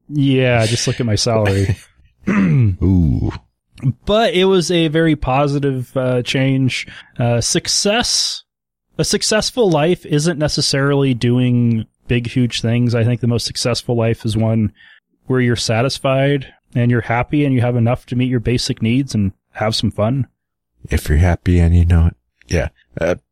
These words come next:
Speaker 2: fuck it. As long as you're enjoying yourself, having a good time. And, you know, who really cares about the rest?
Speaker 1: Yeah. And <laughs> also, when it comes to people that are more successful than you, let them inspire you,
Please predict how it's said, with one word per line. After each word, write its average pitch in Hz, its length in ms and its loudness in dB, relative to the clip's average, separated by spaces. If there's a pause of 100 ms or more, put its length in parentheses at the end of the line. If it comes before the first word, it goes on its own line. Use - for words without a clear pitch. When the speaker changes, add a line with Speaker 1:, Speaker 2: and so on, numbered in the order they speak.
(280)
Speaker 2:
fuck - 260 -4
it. - 60 -4
As - 140 -2
long 101 120 2
as 143 120 2
you're 127 120 2
enjoying 78 380 2
yourself, 71 380 0
having 73 260 2
a 67 60 0
good 65 180 0
time. 65 480 0 (800)
And, 78 680 2 (760)
you - 200 -4
know, - 120 -2 (160)
who 90 140 2
really 98 180 4
cares 78 260 0
about 69 200 0
the 57 100 0
rest? 57 380 0 (640)
Speaker 1:
Yeah. 98 300 0 (560)
And 208 480 0 (320)
<laughs> - 180 -10
also, 233 380 2
when 220 160 0
it 190 60 -6
comes 240 240 -2
to 240 80 -4
people 196 300 -2
that 180 120 0
are 175 60 2
more 165 160 0
successful 147 540 -2
than 147 140 2
you, 139 160 2
let 135 180 0
them 147 120 0
inspire 139 640 -2
you, 170 440 2